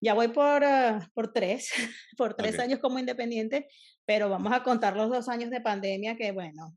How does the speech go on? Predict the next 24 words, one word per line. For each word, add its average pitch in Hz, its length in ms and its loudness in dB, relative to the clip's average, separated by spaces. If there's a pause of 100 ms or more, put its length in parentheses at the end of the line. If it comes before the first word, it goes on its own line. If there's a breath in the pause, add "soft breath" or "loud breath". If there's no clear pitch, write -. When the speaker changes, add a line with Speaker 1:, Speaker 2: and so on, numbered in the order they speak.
(120)
Speaker 1:
eso 220 360 0
Speaker 2:
Claro. - 20 2
Speaker 1:
no 233 180 4
con-, 240 220 0
nadie 226 260 2
lo 247 120 2
vio 202 240 0
venir. 196 360 -4 (520 soft breath)
Y 214 120 -4
yo 208 80 0
dije, 196 140 -2
Speaker 2:
Claro. 170 100 -2
Speaker 1:
"Bueno, - 120 -10
igual 254 300 0
siguen 277 240 4
siendo 240 240 -2
cinco 226 300 -4
años", - 300 -10
pero - 240 -2 (560)
¿cuándo 392 480 2 (880)
deberías 240 420 0
decir, 285 400 -2
"Ya, - 200 -8 (640)
ya"? 143 180 -8